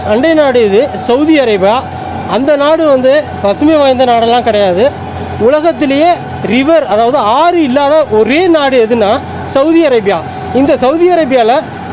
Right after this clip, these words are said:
ரொம்ப, ரொம்ப தண்ணி பஞ்சம். இவ்வளோ தண்ணி பஞ்சம் இருந்தும் இந்த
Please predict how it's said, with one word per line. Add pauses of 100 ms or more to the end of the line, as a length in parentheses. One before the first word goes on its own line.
(180)
ரொம்ப,
ரொம்ப
தண்ணி
பஞ்சம். (920)
இவ்வளோ
தண்ணி
பஞ்சம்
இருந்தும் (680)
இந்த